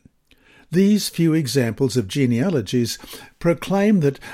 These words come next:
God knows all about our families, and the lists of things tell us that God cares even for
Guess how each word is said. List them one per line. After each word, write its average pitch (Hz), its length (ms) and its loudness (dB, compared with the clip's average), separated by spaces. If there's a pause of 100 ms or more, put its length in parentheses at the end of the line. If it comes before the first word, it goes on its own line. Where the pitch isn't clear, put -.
(160)
God 180 400 2
knows 156 340 -2
all 160 420 0
about 117 320 -4
our 110 160 -2
families, 113 840 -6 (240)
and 131 160 2
the 117 100 2
lists 143 440 0
of 185 120 0
things 151 380 0
tell 202 220 -2
us 147 180 -2
that 160 160 -2 (300)
God 156 340 0
cares 139 420 2
even 120 440 -2 (360)
for 123 300 -2